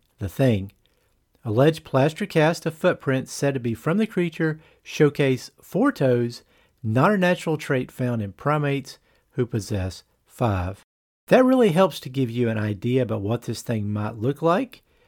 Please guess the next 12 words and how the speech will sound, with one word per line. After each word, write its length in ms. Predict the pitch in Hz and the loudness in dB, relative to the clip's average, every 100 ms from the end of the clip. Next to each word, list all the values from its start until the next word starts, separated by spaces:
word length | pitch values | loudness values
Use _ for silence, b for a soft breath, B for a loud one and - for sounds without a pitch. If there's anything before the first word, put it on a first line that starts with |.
| _ | _
Its 160 | - 110 | -8 -6
various 560 | - 139 160 160 156 147 | 2 4 6 6 2 0
names, 400 | 147 151 139 - | 0 0 -2 -4
the 100 | 107 | -2
way 180 | 113 | 0
it 120 | 107 - | -2 -4
smells, 680 | - 127 143 151 143 131 - _ _ _ | -4 0 2 2 0 -2 -14 _ _ _
which 140 | 117 | -8
sounds 440 | - - 156 123 92 | -4 0 0 0 -2
nasty 520 | 95 110 131 - 131 | -2 0 -2 -2 -2
and 100 | 113 | -2
disgusting, 680 | 101 - 123 120 - 135 | -4 -4 -2 -2 -4 -6